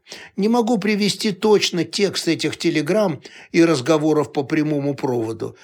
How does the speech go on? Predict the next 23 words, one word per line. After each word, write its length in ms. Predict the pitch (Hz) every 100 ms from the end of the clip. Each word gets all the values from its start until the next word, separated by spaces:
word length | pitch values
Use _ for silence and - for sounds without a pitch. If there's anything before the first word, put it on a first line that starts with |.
| -
и 100 | -
моих 380 | 220 226 220 185
ответов. 680 | 196 - 127 123 101 - - _ _ - - -
Но 160 | - 196
могу 320 | 226 240 254
лишь 180 | 240 -
утвердительно 800 | 196 170 190 165 208 196 165 165
сказать, 580 | - 165 151 220 - - - -
что 260 | - - 214
смысл 400 | - 269 240 220
их 160 | 208
верен, 520 | 165 170 156 156 156 - - -
и 100 | 196
мои 240 | 208 247 240
ответы 520 | 196 - 143 135 143
также. 500 | - 101 90 87 90 _ _ _ _ - _ _ _
Помню 440 | - 208 247 214 196
лишь 220 | 170 147
твёрдо, 640 | - 151 233 175 92 82 - - - _
что 220 | - 190
я 200 | 185 220
ответил 480 | 190 185 208 170 151
Родзянко, 760 | 151 135 143 208 185 - -